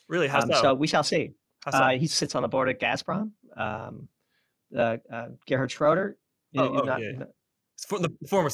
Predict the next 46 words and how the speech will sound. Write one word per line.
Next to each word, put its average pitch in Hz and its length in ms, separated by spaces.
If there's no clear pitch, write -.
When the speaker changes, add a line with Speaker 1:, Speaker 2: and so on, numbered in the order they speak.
Speaker 1:
yeah, 156 120
yeah, 135 140
for 131 140
former, 131 240
yeah, 113 140
yeah. 104 100
So 147 140
I 143 80
thought 175 140
you 160 60
meant 139 160
Speaker 2:
Yeah, - 80
Speaker 1:
Olaf - 120
Speaker 2:
former 160 180
Speaker 1:
Scholz. 165 160
I 143 60
was, 135 140
Speaker 2:
chancellor. - 160
Speaker 1:
I 160 40
was 147 100
stunned. 123 380
Yeah, 131 120
yeah. 120 180
But 139 120
Speaker 2:
No, 208 60
Speaker 1:
that, 170 300
Bill 208 100
Speaker 2:
no, 190 60
Speaker 1:
is 160 60
Speaker 2:
no, - 80
no, 123 120
no. 110 60
Speaker 1:
very, 143 240
Speaker 2:
Yeah. 113 100
Yeah, 254 100
Speaker 1:
very 120 100
Speaker 2:
very 151 160
Speaker 1:
funny. - 60
Speaker 2:
powerful 147 260
figure. 135 400
Speaker 1:
Yeah. 104 240
Speaker 2:
And, 113 320
um, 107 460
and, 113 300
you 135 80
know, 110 220